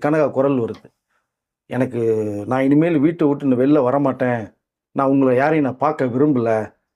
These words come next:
காரணம் எனக்கு கண்ணு கூட சரியா தெரியாம இருக்கு எனக்கு இதை" அப்படிங்கும்போது, இது,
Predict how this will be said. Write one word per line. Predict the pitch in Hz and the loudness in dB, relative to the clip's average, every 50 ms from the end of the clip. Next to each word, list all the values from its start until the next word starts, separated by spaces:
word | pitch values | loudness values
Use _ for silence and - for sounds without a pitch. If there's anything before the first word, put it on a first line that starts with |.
| _ _ _ | _ _ _
காரணம் | - 131 143 170 180 185 180 165 | -4 -2 0 0 0 0 0 0
எனக்கு | 151 135 127 120 127 113 - 123 | 0 0 -2 -2 -6 -8 -4 0
கண்ணு | 131 147 165 | 0 2 2
கூட | 170 160 156 160 | 2 2 0 0
சரியா | 151 - 139 139 147 165 170 156 | -2 -2 -2 0 2 2 2 0
தெரியாம | 135 - - - 143 160 165 170 160 156 143 | 0 -2 0 2 2 2 2 2 2 2 0
இருக்கு | 123 113 110 - 110 | -2 -2 -6 -6 -8
எனக்கு | 110 107 107 110 | -8 -6 -8 -8
இதை" | 107 107 113 113 107 104 - _ _ _ _ _ _ 117 | -4 -2 -2 -2 -2 -4 -8 _ _ _ _ _ _ 0
அப்படிங்கும்போது, | 123 151 147 139 143 147 165 170 180 165 143 139 135 | 2 4 4 4 4 2 2 2 2 4 4 6 6
இது, | 143 151 131 123 127 127 151 | 4 4 2 0 -2 -4 -6